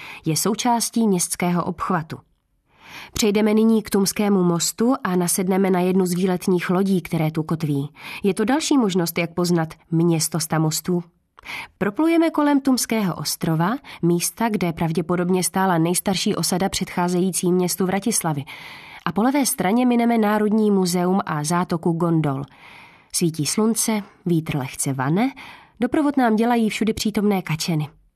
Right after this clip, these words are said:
V posledních letech stoupá obliba lodních výletů především v noci. Naším výstupním místem bude zoo.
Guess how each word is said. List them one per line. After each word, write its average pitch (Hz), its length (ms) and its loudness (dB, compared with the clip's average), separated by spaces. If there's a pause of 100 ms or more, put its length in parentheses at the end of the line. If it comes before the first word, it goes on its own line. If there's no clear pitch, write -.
(400)
V - 100 -18
posledních 233 480 0
letech 208 300 -2
stoupá 214 380 0
obliba 202 340 0
lodních 202 380 0
výletů 208 360 2
především 190 460 -2
v 190 120 2
noci. 196 340 -2 (380)
Naším 196 420 2
výstupním 180 640 2
místem 294 640 2
bude 185 320 0
zoo. 127 400 -2